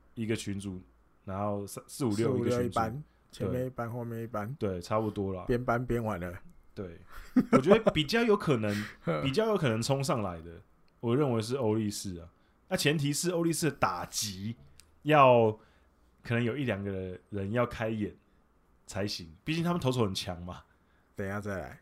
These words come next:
Speaker 1: 对，
Speaker 2: 欧力士那一趴再来。
Speaker 1: 等一下再来。对。<laughs> 好。
Speaker 2: 西武，西武，还有，还有，还有，还有。
Speaker 1: 好，好，
Speaker 2: 因为大家都知道山贼。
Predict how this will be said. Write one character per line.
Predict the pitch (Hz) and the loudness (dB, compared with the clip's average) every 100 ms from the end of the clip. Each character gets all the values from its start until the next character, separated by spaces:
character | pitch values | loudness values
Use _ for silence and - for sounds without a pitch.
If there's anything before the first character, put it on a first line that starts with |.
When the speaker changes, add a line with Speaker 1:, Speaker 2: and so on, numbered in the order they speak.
| _ - | _ -10
Speaker 1:
对， | 101 | -6
Speaker 2:
欧 | 104 | -4
力 | 101 | -4
士 | 98 | -4
那 | 104 101 | -4 -4
一 | 101 | -4
趴 | 113 98 | -4 -4
再 | 101 92 | -4 -6
来。 | 78 - _ _ _ _ _ - - | -8 -16 _ _ _ _ _ -20 -20
Speaker 1:
等 | - | -18
一 | |
下 | - | -8
再 | 175 | -6
来。 | - | -6
对。 | 185 - - - | -10 -12 -20 -20
<laughs> | - - - - | -20 -20 -20 -20
好。 | - 117 143 190 | -6 0 2 2
Speaker 2:
西 | 202 185 196 | 0 2 6
武， | 170 | 6
西 | 170 | 6
武， | 185 160 | 6 6
还 | |
有， | 160 131 | 6 4
还 | 139 | 2
有， | 123 | 0
还 | 123 | -2
有， | 110 | 0
还 | 110 107 107 | 2 4 2
有。 | 90 | -2
Speaker 1:
好， | 113 | -10
好， | - 95 - - | -14 -14 -12 -6
Speaker 2:
因 | 160 | -2
为 | 107 | 8
大 | |
家 | 165 160 | 8 8
都 | |
知 | 160 | 6
道 | 156 143 113 - _ - | 4 4 2 -8 _ -16
山 | - - 156 156 | -6 2 2 2
贼。 | - 82 78 | -4 -8 -8